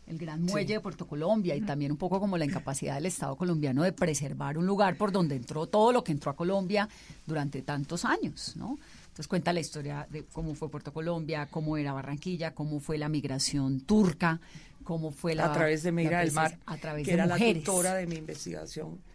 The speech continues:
Speaker 2: hace veinte años.
Speaker 1: ¿Todas están muertas? No, conocí
Speaker 2: No.
Speaker 1: a una que está viva en Cartagena.
Speaker 2: En Cartagena, Linda Falquez,
Speaker 1: Linda Falquez.
Speaker 2: que es Hasta ahora te creo, es, por eso es el relato, por,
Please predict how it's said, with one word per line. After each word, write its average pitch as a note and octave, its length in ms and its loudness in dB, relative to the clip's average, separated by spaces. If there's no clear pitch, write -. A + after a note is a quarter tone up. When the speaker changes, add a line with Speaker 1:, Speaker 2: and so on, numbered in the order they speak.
Speaker 2:
hace C#3+ 240 -4
veinte C#3+ 300 -2
años. D#3+ 200 -4
Speaker 1:
¿Todas G3+ 300 6
están F#3 260 0
muertas? A3 420 -2
No, D#3+ 240 -2
conocí D#3 300 -2
Speaker 2:
No. G3 160 6
Speaker 1:
a F#3+ 80 4
una A#3 320 4
que A3 180 -2
está D#3 220 -2
viva G3 400 4
en D#3 100 -6
Cartagena. C#3+ 560 -4
Speaker 2:
En F3 100 0
Cartagena, D#3+ 540 0
Linda D3+ 260 -2
Falquez, D3 380 0
Speaker 1:
Linda E3+ 220 0
Falquez. E3 220 -4
Speaker 2:
que E3 220 6
es D#3 120 0
Hasta F3 220 2
ahora D#3 200 0
te F#3 120 2
creo, F#3 240 4
es, F3+ 160 2
por D#3+ 160 4
eso D3 200 2
es E3 120 0
el F3 160 4
relato, D3+ 500 2
por, C#3+ 280 -4